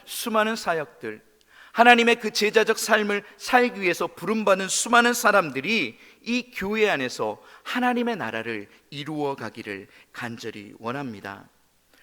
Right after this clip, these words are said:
오늘 본문이 읽지는 않았지만 십육 절의 말씀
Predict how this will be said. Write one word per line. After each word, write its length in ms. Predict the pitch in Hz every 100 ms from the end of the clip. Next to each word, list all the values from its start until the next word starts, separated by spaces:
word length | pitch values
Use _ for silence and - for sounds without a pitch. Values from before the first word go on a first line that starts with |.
| - _
오늘 220 | - 180
본문이 400 | 185 170 175 165
읽지는 420 | 151 - 202 190
않았지만 720 | 143 135 139 - 147 160 113 - - _
십육 640 | - - 285 247 139 139 -
절의 240 | 214 208
말씀 560 | 170 123 131 - 147